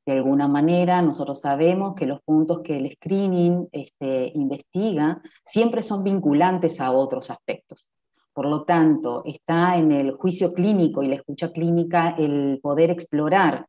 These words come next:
justamente el valor del screening por el screening mismo, no es, no es, este, eh, generalizante, sino lo que nosotros tenemos que ver es en la particularidad y lo singular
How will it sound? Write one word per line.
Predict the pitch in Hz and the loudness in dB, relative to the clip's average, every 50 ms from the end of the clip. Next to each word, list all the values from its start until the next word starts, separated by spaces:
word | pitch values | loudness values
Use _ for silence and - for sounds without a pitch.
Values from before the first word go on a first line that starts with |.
| _ _ _ | _ _ _
justamente | _ - 165 165 - 180 170 170 170 165 156 135 139 135 | _ -6 -4 -4 0 0 2 4 4 4 4 2 2 0
el | 127 | 0
valor | 135 147 160 190 208 208 | 0 0 2 2 2 2
del | 220 202 175 - | 2 0 0 0
screening | - 180 185 190 202 202 190 | 0 -2 0 0 0 0 -2
por | 180 165 151 | -2 -2 -2
el | 151 139 139 | -2 -2 -4
screening | - - 170 165 165 165 165 165 | -6 -4 -2 0 2 2 2 2
mismo, | 170 175 180 175 156 165 165 175 190 - - - _ _ _ _ _ _ | 2 2 2 0 0 0 0 0 -2 -2 -6 -12 _ _ _ _ _ _
no | 156 151 151 151 | 2 4 4 6
es, | 160 165 165 165 165 - - - - - | 4 4 2 0 -2 -6 -10 -12 -8 -4
no | 170 156 156 156 160 | 0 4 4 6 6
es, | 160 165 175 180 175 - | 4 4 2 0 0 -2
este, | 175 175 - - 151 151 147 147 143 139 135 131 123 123 - _ _ _ _ _ - - - | -4 -4 -2 -2 -2 -2 0 -2 -2 0 -2 -2 -4 -6 -8 _ _ _ _ _ -20 -14 -10
eh, | - 135 135 135 131 123 123 123 117 113 107 - - _ _ _ _ _ | -6 -6 -4 -4 -2 -2 -2 -4 -4 -6 -10 -14 -16 _ _ _ _ _
generalizante, | - - 175 165 156 156 160 147 147 143 - - 240 202 160 143 135 139 | -6 -2 0 2 2 2 2 0 0 -2 0 2 2 2 2 2 0 -4
sino | 135 - - 143 139 | -6 -4 -4 -2 -2
lo | 143 147 | -2 -2
que | 143 151 143 | -2 -2 -2
nosotros | 151 - 175 165 196 196 185 - | -2 -2 -2 -2 -2 -2 -2 -2
tenemos | 175 175 185 175 | 0 0 -2 -2
que | 180 165 | -2 -2
ver | 151 165 165 170 165 - | 0 0 2 0 2 2
es | 170 165 165 170 | 2 2 2 0
en | 147 143 131 | -2 -2 -2
la | 131 - | -4 -4
particularidad | - 147 - - 151 - 147 139 139 131 139 143 156 180 | -4 -4 -4 -4 -4 -4 -2 -2 -2 -2 0 2 2 2
y | 180 | 2
lo | 165 143 | 2 0
singular | 135 - - 143 143 156 160 170 185 190 190 185 - - - | -4 -4 -4 -2 0 2 2 4 4 4 2 0 -2 -4 -10